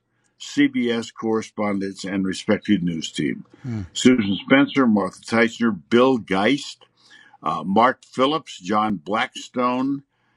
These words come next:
Speaker 1: uh, one more I'm getting, I'm forget-, and right below us, uh,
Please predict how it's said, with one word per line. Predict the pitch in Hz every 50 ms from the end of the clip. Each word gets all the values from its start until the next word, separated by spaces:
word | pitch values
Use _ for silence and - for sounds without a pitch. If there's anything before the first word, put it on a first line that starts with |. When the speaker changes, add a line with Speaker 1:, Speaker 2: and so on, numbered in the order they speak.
| _ _ -
Speaker 1:
uh, | - 85 87 87 85 82 82 82 85 87 87 82 85 85 85 85
one | 85 87 87 90 98 107 117 127 123 120
more | 117 113 113 120 123 117
I'm | 104 101 95 95 90
getting, | 85 101 104 104 107 110 107 110 107 101
I'm | 95 90
forget-, | - 95 95 101 120 123
and | - 117 110 110 104 101 104 101
right | 120 131 170 170
below | - 139 143 143 135 127 120
us, | 120 117 117 120 - - - - _ _ _ _ _ _ _ _ -
uh, | - 90 90